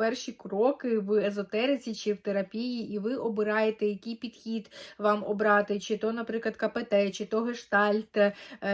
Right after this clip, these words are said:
чи то, е, тілесна терапія, також тілесно орієнтована, здається, вона називається терапія. Або ви обираєте, з якою колодою почати краще, е, працювати, у якого таролога вчитися.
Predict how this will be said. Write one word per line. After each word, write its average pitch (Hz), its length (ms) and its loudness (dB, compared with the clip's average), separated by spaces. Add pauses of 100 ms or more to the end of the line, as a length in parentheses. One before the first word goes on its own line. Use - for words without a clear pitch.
(160)
чи 220 160 -6
то, 240 540 2
е, 220 220 6
тілесна 214 840 2 (100)
терапія, 214 600 2
також 202 420 -2
тілесно 208 480 0
орієнтована, 196 680 -2
здається, 196 420 -6
вона 196 160 -4
називається 202 720 -2
терапія. 202 600 -2 (280)
Або 196 180 2
ви 269 120 2
обираєте, 233 880 2
з 220 80 -6
якою 247 280 2
колодою 220 640 4
почати 208 440 0
краще, 208 520 0 (300)
е, 190 100 0
працювати, 214 760 2
у 208 80 0
якого 247 380 0
таролога 247 640 4
вчитися. 214 920 0